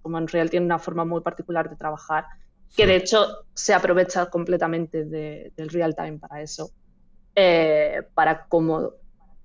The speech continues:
Speaker 1: haces stream de los niveles, para poder aprovechar, por ejemplo, eh, una misma iluminación en una secuencia completa. Entonces, bueno, pero eso sin concretar, sí, es como estaba muy ori-, muy orientado a, a tema de cine. Pero sí que es verdad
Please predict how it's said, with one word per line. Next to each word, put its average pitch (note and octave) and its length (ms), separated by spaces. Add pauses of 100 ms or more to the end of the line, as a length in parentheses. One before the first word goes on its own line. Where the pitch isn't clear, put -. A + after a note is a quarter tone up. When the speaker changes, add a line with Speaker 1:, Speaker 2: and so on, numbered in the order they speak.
(120)
Speaker 1:
haces F3+ 280
stream F3 460
de E3 140
los D#3 200
niveles, D#3 460
para D#3+ 160
poder D#3 200
aprovechar, D#3 440
por D3+ 120
ejemplo, D#3 480 (500)
eh, D#3+ 500
una F3+ 240
misma E3 380
iluminación D#3+ 960 (140)
en D#3 460 (360)
una E3+ 240
secuencia E3+ 380
completa. E3 540 (280)
Entonces, E3 240
bueno, D#3 180
pero D3+ 140
eso F3 160
sin D#3+ 140
concretar, D#3 580 (320)
sí, - 280
es E3 100
como E3 220
estaba E3 220
muy E3+ 160
ori-, D#3+ 220
muy E3 300
orientado D#3 540
a, - 340 (300)
a E3+ 120
tema E3+ 160
de D#3+ 80
cine. D#3+ 220
Pero E3+ 160
sí F3 100
que G3+ 80
es G3 80
verdad F#3+ 360